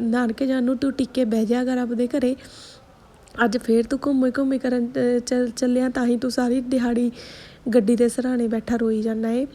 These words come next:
ਤੇ ਅੱਜ ਮੇਰੀ ਦਰਾਣੀ ਚੱਲੀ ਆ ਪੇਕਿਆਂ ਨੂੰ, ਪੇਕਿਆਂ ਨੂੰ, ਪੇਕਿਆਂ 'ਚ ਉਹਨਾਂ ਦਾ ਆਪਣਾ ਹੀ ਕੋਈ ਕੰਮ ਸੀਗਾ, ਫੇਰ ਅੱਜ ਇਸ ਕਰਕੇ ਉਹਨਾਂ ਨੂੰ ਦੁਬਾਰਾ ਜਾਣਾ ਪੈ ਗਿਆ। ਤੇ ਮਤਲਬ ਉਹ ਦੱਸ ਨਹੀਂ ਸਕਦੇ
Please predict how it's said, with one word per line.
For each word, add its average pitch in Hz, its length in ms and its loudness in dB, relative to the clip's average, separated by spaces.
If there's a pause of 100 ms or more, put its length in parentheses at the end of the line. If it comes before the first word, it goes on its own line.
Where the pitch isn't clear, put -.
(420)
ਤੇ 240 320 2
ਅੱਜ 233 120 -2
ਮੇਰੀ 247 260 2
ਦਰਾਣੀ 226 340 0
ਚੱਲੀ 233 260 0
ਆ 240 80 0
ਪੇਕਿਆਂ 233 400 -2
ਨੂੰ, 240 100 -2
ਪੇਕਿਆਂ 247 400 -2
ਨੂੰ, 233 360 -2
ਪੇਕਿਆਂ 240 320 -2
'ਚ 220 100 -8
ਉਹਨਾਂ 233 180 -2
ਦਾ 254 100 2
ਆਪਣਾ 247 220 -2
ਹੀ 233 80 0
ਕੋਈ 233 160 -2
ਕੰਮ 226 300 -4
ਸੀਗਾ, 233 300 -4
ਫੇਰ 240 340 -2
ਅੱਜ 214 140 -2
ਇਸ 240 200 0
ਕਰਕੇ 240 600 -2
ਉਹਨਾਂ 233 200 -2
ਨੂੰ 240 260 -2
ਦੁਬਾਰਾ 226 440 -4
ਜਾਣਾ 220 260 -4
ਪੈ 214 240 -4
ਗਿਆ। 247 240 -2 (1040)
ਤੇ 240 480 4 (680)
ਮਤਲਬ 240 280 0
ਉਹ 247 140 4
ਦੱਸ 233 280 -2
ਨਹੀਂ 254 120 0
ਸਕਦੇ 247 580 0